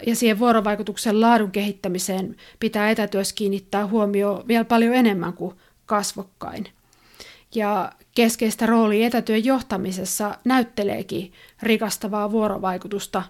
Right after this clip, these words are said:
verkossa mahdollistavan toimintakulttuurin rakentaminen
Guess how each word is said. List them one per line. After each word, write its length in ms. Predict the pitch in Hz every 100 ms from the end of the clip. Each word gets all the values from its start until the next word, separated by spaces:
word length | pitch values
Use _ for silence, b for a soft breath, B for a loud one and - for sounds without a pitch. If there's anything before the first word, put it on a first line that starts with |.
| b b _
verkossa 560 | 240 226 220 220 - 214
mahdollistavan 680 | 208 214 220 214 - 254 254
toimintakulttuurin 880 | 277 220 202 202 208 202 214 208
rakentaminen 760 | 208 202 196 196 196 208 202